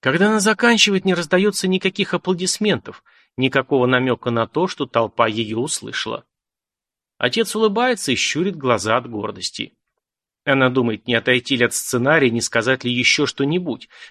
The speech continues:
найти какой-либо способ достучаться до людей за бесчисленными непроницаемыми масками, добиться хоть какой-то реакции.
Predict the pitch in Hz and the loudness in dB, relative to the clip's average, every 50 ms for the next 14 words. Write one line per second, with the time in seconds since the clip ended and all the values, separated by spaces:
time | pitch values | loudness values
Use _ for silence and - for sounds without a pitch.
0 | _ - 143 170 - 233 202 214 190 226 220 208 190 196 196 - - - 208 208 | _ -6 -6 -4 -2 -2 -2 -2 0 0 0 0 2 0 0 0 -2 0 0 0
1 | 185 - 190 170 165 151 - - 185 180 - 190 190 180 - - 165 151 165 165 | 0 0 -2 -2 -2 -4 -4 -4 -4 -2 0 0 0 0 -2 -4 -2 -2 -2 -2
2 | 170 156 160 202 202 170 120 117 113 113 120 117 - - - 180 - - - 151 | -2 -4 -2 0 0 2 0 0 -2 -4 -6 -4 -2 -2 -2 -2 -4 -4 -4 -4
3 | 147 147 147 127 143 131 139 147 - - - 160 156 156 151 151 151 156 165 180 | -2 -2 -4 -4 -4 -6 -6 -6 -6 0 0 2 2 2 0 -2 -2 -2 0 2
4 | 202 170 - - - - 113 113 - _ _ - - - _ - 123 131 143 180 | 2 2 0 -2 -6 -8 -10 -10 -10 _ _ -20 -20 -20 _ -2 0 0 0 0
5 | 247 247 - - 190 - - 180 - - 175 165 - 202 196 - 190 196 214 180 | -2 -4 -4 -6 -6 -6 -6 -8 -4 -4 -6 -4 -4 -4 -2 -2 -2 0 0 -2
6 | 113 - - - - - - - | -2 -4 -6 -12 -10 -10 -12 -14